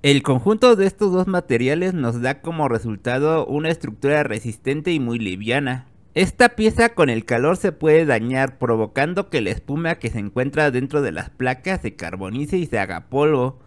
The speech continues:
que es lo que vemos en esta parte del video.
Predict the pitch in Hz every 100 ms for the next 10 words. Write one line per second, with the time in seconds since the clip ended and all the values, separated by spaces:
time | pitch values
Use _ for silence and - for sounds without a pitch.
0 | - - - - 127 151 196 - 135 131
1 | 147 147 135 123 127 127 - 120 120 123
2 | 98 90 95 110 135 127